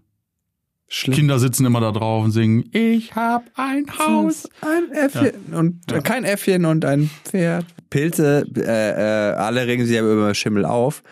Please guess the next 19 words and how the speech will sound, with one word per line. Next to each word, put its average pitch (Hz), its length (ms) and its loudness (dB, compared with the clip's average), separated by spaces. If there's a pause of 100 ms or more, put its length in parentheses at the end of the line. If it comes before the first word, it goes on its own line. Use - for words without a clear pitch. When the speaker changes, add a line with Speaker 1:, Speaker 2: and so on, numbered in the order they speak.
(300)
Speaker 1:
aber 107 320 -2
ohne 123 500 2
Schimmel 120 640 0
gäb's, 104 440 -2
äh, 101 360 2
kein 101 160 -4
Antibiotikum, 95 720 0
wie 90 140 0
wir 92 80 4
ja 90 140 2
alle 85 200 0
wissen. 107 360 -2 (720)
Denn, 95 420 2
Speaker 2:
Das - 40 -2
Speaker 1:
äh, 92 640 0
Speaker 2:
Penicillin. 76 420 -8
Speaker 1:
alle 107 340 0
Antibiotika 104 880 0
oder 98 300 2